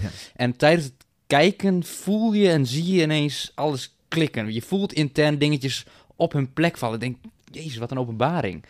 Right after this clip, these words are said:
Speaker 1: Ja.
Speaker 2: Maar we hebben het over een filmpje van één minuut veertig. En dat heeft zo'n significante impact, zeg maar, op,
Speaker 1: Ja.
Speaker 2: op hoe je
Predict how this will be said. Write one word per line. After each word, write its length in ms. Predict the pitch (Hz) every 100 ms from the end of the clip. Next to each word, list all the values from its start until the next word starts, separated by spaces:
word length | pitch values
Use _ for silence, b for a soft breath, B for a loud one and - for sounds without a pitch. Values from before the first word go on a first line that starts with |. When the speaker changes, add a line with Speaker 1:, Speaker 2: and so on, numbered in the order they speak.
| B
Speaker 1:
Ja. 60 | 92
Speaker 2:
Maar 80 | 104
we 140 | 120
hebben 180 | 151 156
het 100 | 165
over 120 | 143
een 60 | 135
filmpje 300 | 175 180 147
van 140 | 147
één 140 | 147
minuut 200 | 160 139
veertig. 320 | - 160 151 120
En 60 |
dat 140 | 117 -
heeft 180 | 127 113
zo'n 280 | - 165 165
significante 600 | - 156 147 - 147 -
impact, 580 | 127 185 202 - 101 -
zeg 100 | 113
maar, 160 | 113
op, 100 | 107 -
Speaker 1:
Ja. 200 | 107 95 -
Speaker 2:
op 120 | 110 _
hoe 260 | - 143 196
je 140 | 147